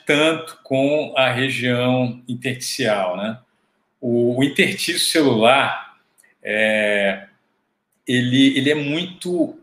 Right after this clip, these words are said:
codependente de, de uma, de uma interação que a gente tem com essa biota intestinal, né? Essa biota, ela sintetiza algumas substâncias que são, é, fundamentais, são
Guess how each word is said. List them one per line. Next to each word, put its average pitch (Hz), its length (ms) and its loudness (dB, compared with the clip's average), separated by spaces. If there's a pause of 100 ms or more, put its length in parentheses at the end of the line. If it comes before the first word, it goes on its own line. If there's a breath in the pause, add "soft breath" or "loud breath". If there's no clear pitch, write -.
(120)
codependente 139 1700 0 (440)
de, 131 680 2
de 110 160 -6
uma, 131 440 2
de 113 80 -8
uma 131 140 -2
interação 147 720 2
que 147 80 -4
a 127 60 0
gente 131 280 -6
tem 135 220 -4
com 131 180 -4
essa 151 440 2
biota 120 680 2 (420)
intestinal, 107 880 0
né? 110 220 -4 (400 soft breath)
Essa - 200 0
biota, 139 460 6
ela 139 120 4
sintetiza 165 920 -2
algumas 127 320 -2
substâncias 127 840 -4
que - 140 -14
são, 160 380 -4 (500)
é, 123 340 -2
fundamentais, 143 1200 0
são 123 340 -6